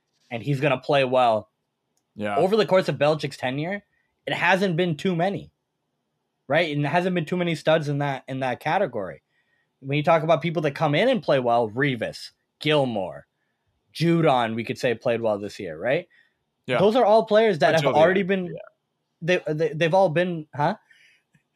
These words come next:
Speaker 2: I, I s-, I just said until the end, but yeah.
Speaker 1: <laughs> Until the end, yeah, yeah. But they all, but they all, um,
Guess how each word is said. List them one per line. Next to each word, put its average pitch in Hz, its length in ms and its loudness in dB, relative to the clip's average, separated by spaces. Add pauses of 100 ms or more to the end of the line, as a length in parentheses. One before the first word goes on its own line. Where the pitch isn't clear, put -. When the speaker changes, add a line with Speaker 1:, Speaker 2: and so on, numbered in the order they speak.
(440)
Speaker 2:
I, - 40 -8 (160)
I 156 60 0
s-, 151 160 -4
I 156 120 4
just 131 160 -2
said 139 140 0
until 120 260 -4
the 113 140 -2
end, 104 200 -4
but 113 120 -8
yeah. 127 260 0
Speaker 1:
<laughs> - 80 -20
Until 226 440 4
the 196 100 6
end, 165 220 4
yeah, 180 200 4
yeah. 160 260 4
But 175 220 0 (280)
they 165 200 4
all, 208 240 6
but 180 160 -4
they 196 120 4
all, 202 280 6
um, 151 400 4